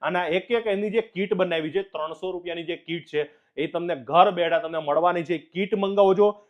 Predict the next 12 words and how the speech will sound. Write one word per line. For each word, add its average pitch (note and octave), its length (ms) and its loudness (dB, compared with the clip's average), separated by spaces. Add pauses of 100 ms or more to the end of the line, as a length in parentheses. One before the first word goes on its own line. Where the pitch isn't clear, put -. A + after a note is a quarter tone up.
(100)
અને E3 160 0
બે E3 200 0
ચાર G#3+ 200 6
વસ્તુ G#3 220 0
તો G3 100 0
ખાસ G3 320 4
મંગાવજો. G3 380 0
લસ્સીનો, F3 460 -2
આ E3+ 260 -2
લસ્સીનો E3+ 360 -2
પાવડર F#3+ 380 2
મંગાવજો. G#3 540 2